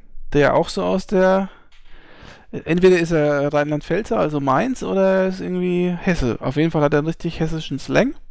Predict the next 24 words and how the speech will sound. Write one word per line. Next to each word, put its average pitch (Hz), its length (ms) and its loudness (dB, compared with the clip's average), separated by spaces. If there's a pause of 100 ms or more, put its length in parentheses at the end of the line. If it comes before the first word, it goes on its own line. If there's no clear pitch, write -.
(1000)
Und, 143 280 2
äh, 139 160 4
es 135 100 -2
gibt - 180 -2
ja 151 140 4
ein 135 380 -2
geiles, 170 500 0
äh, 139 440 0 (600)
geiles 139 400 -2
Reaktionsvideo 170 1000 -2
oder 147 180 0
so. 156 340 0
Ja, 151 260 0
die 139 120 -2
Reaktion, 147 520 0
genau, 139 280 2
von, 139 220 -8
von 123 260 -4
GameStar, 156 500 2 (520)
wo 147 120 0
er 139 200 4
auf 143 80 2
so 147 100 -4
einer 131 180 0